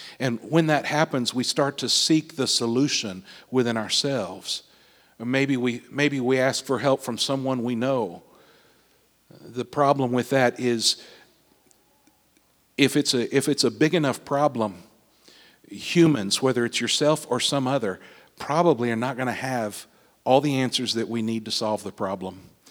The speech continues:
If it's a big problem, we need a big God. And whatever problem it is, our God is big enough to deal with it. So we can go to him.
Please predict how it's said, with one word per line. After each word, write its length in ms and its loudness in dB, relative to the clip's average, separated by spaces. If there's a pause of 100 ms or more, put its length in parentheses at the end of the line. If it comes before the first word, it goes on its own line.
(260)
If 160 -2
it's 160 2
a 60 2
big 260 0
problem, 420 0
we 100 -2
need 180 -2
a 40 0
big 240 -4
God. 440 -8 (1200)
And 180 -4
whatever 440 4
problem 440 0
it 80 -4
is, 220 -2
our 140 -4
God 260 -2
is 100 -4
big 240 -6
enough 280 -10
to 80 -8
deal 260 -8
with 200 -16
it. 220 -20 (840)
So 200 4
we 160 4
can 160 -8
go 160 -2
to 60 -6
him. 420 -6